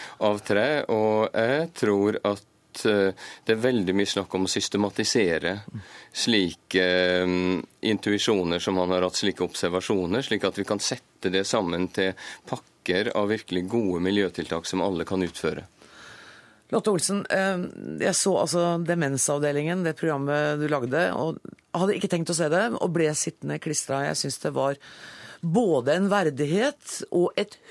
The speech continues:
Speaker 2: humør i det programmet, som jeg nesten ikke har sett maken til. Men så skriver du at du gikk til den jobben full av fordommer og crocs.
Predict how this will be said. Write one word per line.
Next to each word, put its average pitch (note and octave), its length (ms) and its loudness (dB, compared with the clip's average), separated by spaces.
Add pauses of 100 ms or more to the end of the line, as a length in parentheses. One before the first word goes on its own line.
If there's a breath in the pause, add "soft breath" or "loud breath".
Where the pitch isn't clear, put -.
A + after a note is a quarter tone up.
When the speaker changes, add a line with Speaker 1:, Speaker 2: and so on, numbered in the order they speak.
Speaker 2:
humør G#3 760 4 (120)
i F#3 280 -2
det D#3+ 480 -4
programmet, F3+ 480 0 (400 loud breath)
som G3 180 -2
jeg F#3+ 100 0
nesten E3+ 240 -2
ikke C3+ 120 -2
har B2+ 80 -2
sett C#3 80 -4
maken G#2 260 0
til. G#2+ 180 0 (360 loud breath)
Men A#3+ 100 0
så D4 180 0
skriver E3 640 0
du D#3 120 2 (320 loud breath)
at - 200 -4
du F3+ 100 -2
gikk A3+ 300 -2
til A3 100 -2
den G#3+ 140 0
jobben G#3 520 0
full - 280 -2
av A#3+ 100 -2
fordommer F#3 420 0
og - 140 0
crocs. - 400 0